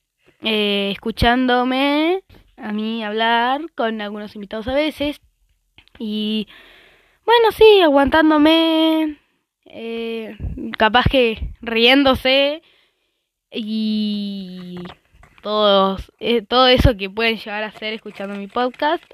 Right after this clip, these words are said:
Y por si no lo notaron, el audio se escucha un poco más alto. Espero que no les estén dañando los oídos, porque estamos estrenando micrófono, un micrófono, un micrófono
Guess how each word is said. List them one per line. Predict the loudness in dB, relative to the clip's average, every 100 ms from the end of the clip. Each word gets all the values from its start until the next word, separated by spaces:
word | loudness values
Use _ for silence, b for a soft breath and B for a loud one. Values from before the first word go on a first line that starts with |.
| b b b b b b
Y | -2 0 0 -2
por | -2 -4
si | -2
no | 0 2
lo | 0
notaron, | -4 0 0 2 -2 -2
el | 0
audio | 0 0
se | -2
escucha | -8 -6 -6
un |
poco | -4 -2
más | -2 2 4
alto. | 4 0 -2 -2
Espero | -2 -4
que | -4
no | -6 -6
les | -10
estén | -16 -14 -12
dañando | -12 -10 -10 -10
los | -6
oídos, | -4 -2 -2 -4 B B B B B -2
porque | 0 0 -2 0 2 0 -2 0
estamos | 2 6 6 4
estrenando | -2 -6 -4 -2 -2
micrófono, | -2 -4 -4 -4 -4 -4 -6 -8 -12 _ -6
un | -6 -6 2
micrófono, | 4 4 4 4 2 -2 4 2 2 B B B -20 _ -20
un | -16
micrófono | -16 -8 -8 -6 -4